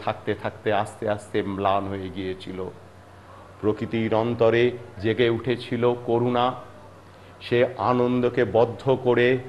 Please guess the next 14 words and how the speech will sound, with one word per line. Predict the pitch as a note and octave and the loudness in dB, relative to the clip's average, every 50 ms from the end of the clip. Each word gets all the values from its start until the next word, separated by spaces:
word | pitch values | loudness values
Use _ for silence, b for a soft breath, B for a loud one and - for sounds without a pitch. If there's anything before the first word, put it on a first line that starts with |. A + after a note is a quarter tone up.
| B B B B B - | B B B B B 0
তার | A2+ A2 A#2+ B2+ C3 A#2 F#2+ F2 - | 2 6 6 6 6 4 2 -2 -2
দীপ্তিকে | B2 A#2+ B2 - - C3 B2+ C3 A#2+ | -4 -4 -4 -4 -4 0 2 2 4
নষ্ট | A#2+ B2 B2+ B2 - - | 4 2 2 0 0 -2
করেছে। | C3 C3 B2+ B2 B2+ B2 B2+ - C#3 B2+ C3 C3+ C3 - - - - B B B B B B B B B | -2 2 4 2 2 2 2 2 2 2 2 2 -2 -10 -18 -20 -20 B B B B B B B B B
তাই | - A#2+ B2+ C3+ C3 C3+ - | 2 4 4 4 2 2 2
তার | B2 A#2 C3 C3+ C3 - - - | 4 6 6 6 6 4 0 -2
অন্তরে | A2 C3 C3 B2+ C3 C3 B2+ C3 C3 | 0 0 0 0 2 2 4 6 6
আবার | B2 A#2 B2 B2+ C3+ C3 C3 C3 B2 | 6 6 6 6 6 6 6 4 2
জেগেছিল | A2+ B2 B2 B2+ C#3 C3+ - - C3+ C3 C3 | 0 0 0 0 -2 -4 -4 -2 0 0 2
প্রার্থনা, | B2+ C3+ C3+ C3+ C3+ - - - C3 C3+ C3+ C#3 D3 - - - - - B B B B - | 4 4 4 4 4 0 -6 -4 -2 0 0 0 0 -4 -8 -16 -20 -20 B B B B 0
এই | - B2 C3+ C#3 D3 - - | 4 4 4 4 4 0 -2
আনন্দকে | G#2 A#2 B2 C3 C3+ C3+ C3+ C3+ C3 C3+ C3 - C#3 | 2 2 4 4 4 4 4 4 4 2 2 2 2
মুক্তি | C3 C3 C3 C#3 C3+ - - C3+ B2+ | 2 4 2 2 0 -2 0 0 2
দিয়ে | A#2 B2 B2 B2 B2 B2+ B2 | 2 4 4 4 4 4 4